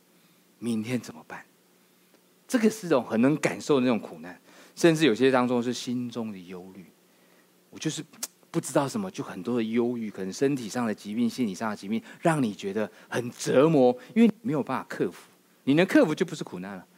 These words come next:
就是没有办法一直伴随你，就是很多的忧愁，的确也是一种苦难。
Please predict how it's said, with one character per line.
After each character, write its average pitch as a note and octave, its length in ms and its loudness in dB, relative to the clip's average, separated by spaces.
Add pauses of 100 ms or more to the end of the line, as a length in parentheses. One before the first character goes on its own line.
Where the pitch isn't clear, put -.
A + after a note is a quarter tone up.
(400)
就 G3+ 120 -4
是 G3 100 4
没 F3 120 6
有 G3+ 140 10
办 F#3 220 6
法 C#3+ 120 0
一 F3+ 40 0
直 D3+ 140 -4
伴 E3 260 6
随 D#3 220 2
你， C#3+ 120 4
就 C#3 140 -4
是 E3+ 160 -8
很 A#2+ 140 -2
多 D#3+ 160 2
的 D3 80 2
忧 D3 280 4
愁， F#2+ 320 -8 (520)
的 A2+ 100 -2
确 C3+ 200 -4
也 D#3+ 140 -4
是 - 160 -16
一 F2 40 -16
种 - 160 -18
苦 - 160 -20
难。 - 100 -20